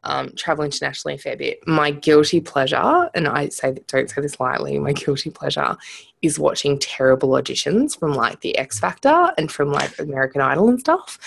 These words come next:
'cause they are the best thing that you can ever find on the internet. I think that whole show should just be terrible people auditioning.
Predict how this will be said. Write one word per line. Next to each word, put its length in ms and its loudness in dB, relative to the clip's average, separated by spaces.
'cause 160 -2
they 160 4
are 60 6
the 100 8
best 380 2
thing 200 0
that 120 -6
you 60 -8
can 160 -4
ever 180 0
find 260 -2
on 60 -4
the 80 -6
internet. 460 -4
I 200 4
think 200 -12
that 160 -12
whole 360 -14
show 260 -12
should 140 -20
just 120 -20
be 80 -20
terrible 400 -16
people 320 -20
auditioning. 420 -20